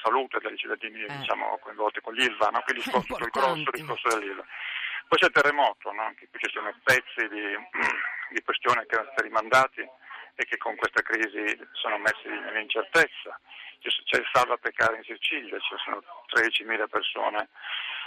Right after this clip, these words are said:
Speaker 1: degli enti locali che aspettavano, no, una rinnovo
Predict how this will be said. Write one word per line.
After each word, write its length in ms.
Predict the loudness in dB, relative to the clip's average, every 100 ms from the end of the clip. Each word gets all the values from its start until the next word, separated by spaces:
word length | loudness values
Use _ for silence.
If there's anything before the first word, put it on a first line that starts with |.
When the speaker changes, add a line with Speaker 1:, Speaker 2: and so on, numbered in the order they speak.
| -12 -8
Speaker 1:
degli 200 | -2 0
enti 160 | 0 2
locali 460 | 0 4 4 4 -2
che 160 | -4
aspettavano, 960 | -2 -2 -2 -4 -4 0 2 4 6 6 6
no, 180 | 4 2 0
una 340 | -2 2 4 4 2 _ _ _
rinnovo 640 | -2 0 6 6 6 2 0